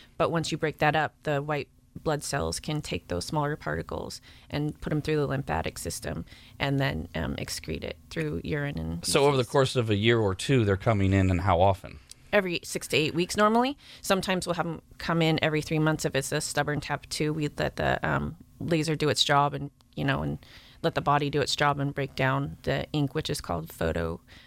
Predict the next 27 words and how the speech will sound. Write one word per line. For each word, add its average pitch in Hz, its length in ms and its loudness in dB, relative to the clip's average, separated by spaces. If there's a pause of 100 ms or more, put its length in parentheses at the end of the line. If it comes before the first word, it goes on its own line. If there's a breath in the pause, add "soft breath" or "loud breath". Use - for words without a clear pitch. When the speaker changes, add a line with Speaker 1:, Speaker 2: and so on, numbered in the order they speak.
(160 loud breath)
Speaker 1:
um, 95 200 0
thermolysis. 147 1080 -2 (100)
Speaker 2:
And 151 120 4
then 156 200 4
it, 135 160 0
it, 127 160 2 (180)
it - 300 0
pig-, 196 240 2
is 139 120 0
pigment 190 380 0
part 175 200 2
of 180 100 -2
it 175 60 -2
as 139 140 -2
well? 147 320 0
Speaker 1:
Mm-hmm. 175 220 4
Speaker 2:
'Cause 160 140 6
Speaker 1:
So 160 80 4
that's 202 300 2
what 233 80 -8
the 196 100 0
laser, 170 380 -2 (160)
um, 156 480 0
concentrates - 640 -2
on, - 240 -8 (420 soft breath)
is, 156 460 -2
is 147 260 -4